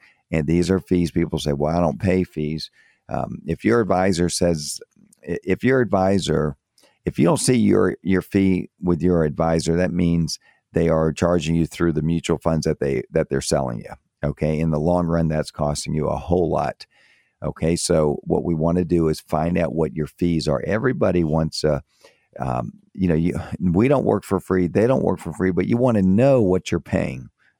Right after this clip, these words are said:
Okay. You wanna know if you're getting the deal that you should be getting. A lot of people are still investing that will have, they'll come in here that has a, you know, a few million dollars,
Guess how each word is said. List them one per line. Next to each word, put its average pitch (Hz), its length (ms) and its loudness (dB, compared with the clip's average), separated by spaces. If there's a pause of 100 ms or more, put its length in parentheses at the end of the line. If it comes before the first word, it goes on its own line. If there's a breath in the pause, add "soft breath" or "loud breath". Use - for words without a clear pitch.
Okay. 80 220 0
You 87 140 2
wanna 104 240 2
know 110 200 4
if 107 120 -4
you're 92 160 2
getting 90 420 0
the 87 80 2
deal 87 580 2 (340 soft breath)
that 78 160 -2
you 80 120 2
should 104 320 0
be 78 120 -2
getting. 71 320 -2
A 71 80 -4
lot 80 340 -2
of 113 100 0
people 95 500 0
are 73 220 -2
still 104 560 0
investing 85 680 0
that 78 200 2
will 78 180 0
have, 78 360 -2 (460 soft breath)
they'll 85 260 2
come 104 300 0
in 98 60 2
here 98 220 2
that 80 200 0
has 78 520 -2
a, 78 160 -2
you 82 140 -4
know, 65 160 -2
a - 140 -8
few 113 180 0
million 117 400 2
dollars, 95 500 2